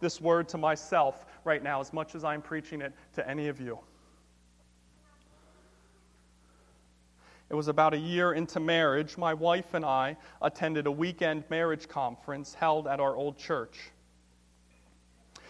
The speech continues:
It was enlightening, it was convicting, it was thought-provoking.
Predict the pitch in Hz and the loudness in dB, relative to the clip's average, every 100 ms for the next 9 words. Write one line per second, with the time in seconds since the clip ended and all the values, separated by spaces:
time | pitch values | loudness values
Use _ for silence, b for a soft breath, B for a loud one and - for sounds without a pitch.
0 | B - 151 147 147 139 160 202 208 220 | B 2 4 4 2 4 6 6 4 2
1 | 233 262 - - - 147 160 151 143 - | 2 0 -2 -8 -6 2 6 6 2 -4
2 | 175 143 208 - 240 240 208 135 - - | -2 2 2 2 0 2 2 0 0 6
3 | 196 214 - 220 214 220 226 240 262 | 8 8 4 2 4 2 0 -2 -2